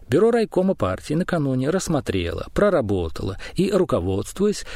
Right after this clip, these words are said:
предлагает конференции принять следующее решение. Далее следует подготовленное выступление делегатов и короткая дискуссия,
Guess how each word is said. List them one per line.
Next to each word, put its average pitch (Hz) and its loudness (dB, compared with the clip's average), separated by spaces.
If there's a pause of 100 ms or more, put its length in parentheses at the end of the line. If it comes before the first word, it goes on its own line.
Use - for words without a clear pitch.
(120)
предлагает 147 4
конференции 208 0
принять 170 2
следующее 131 0
решение. 73 -2 (420)
Далее 156 2
следует 117 0
подготовленное 151 2
выступление 98 -2
делегатов 90 2
и - -2
короткая 143 2
дискуссия, 127 -6